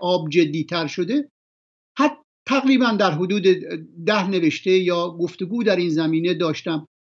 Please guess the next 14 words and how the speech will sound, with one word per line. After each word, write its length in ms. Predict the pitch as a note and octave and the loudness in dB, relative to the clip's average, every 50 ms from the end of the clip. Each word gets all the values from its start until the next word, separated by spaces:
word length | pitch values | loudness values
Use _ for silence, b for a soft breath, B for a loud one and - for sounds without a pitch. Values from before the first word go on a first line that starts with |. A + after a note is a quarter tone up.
| _ - | _ 2
خودم 240 | C#4 C4+ C#4+ C#4 B3+ | 4 4 6 6 4
رو 120 | C#4+ C4 | 4 2
با 120 | G#3 G#3+ G3+ | 2 0 2
مسئله 440 | F#3 F3+ D#3+ - - E3 E3+ F#3+ | 0 0 0 -2 -2 -2 0 0
آشنا 560 | G3 - - F3+ E3 D3+ - - F3 F3+ F#3 F3+ | -2 -2 -4 -4 -4 -4 -4 -4 -2 -2 -2 -2
کردم. 380 | - F3+ D#3 D3+ D#3 D#3 F#3 | -2 -4 -2 -2 -2 -4 -2
اون 120 | F#3 F#3 F3+ | -2 -4 -2
چی 140 | - G3 | -2 -2
که 100 | D#3+ F3+ | -2 0
برای 460 | E3+ E3 D#3+ E3 F3 F3+ F3+ F3+ F3+ b b b b b _ - | 0 2 2 4 4 4 4 4 2 b b b b b _ -2
حکومت 460 | F3+ F3+ - F#3 F3 D#3+ G3+ A#3+ B3 - | -2 0 0 0 0 2 0 0 -2 -2
کمترین 600 | - F#3 F3+ F3+ D#3+ E3+ E3+ G3+ C#4 C#4+ C#4+ C4 | -2 0 0 0 0 0 2 6 6 6 6 6
ارزشی 400 | G3+ F3 D#3+ F3 D3+ - F3 E3 | 4 0 0 -2 -2 -2 -2 0
نداره، 540 | E3 D#3 D3 D3+ D3+ D3 D#3+ F#3 G3+ G#3 | 0 0 0 0 -2 -2 -2 -2 -4 -4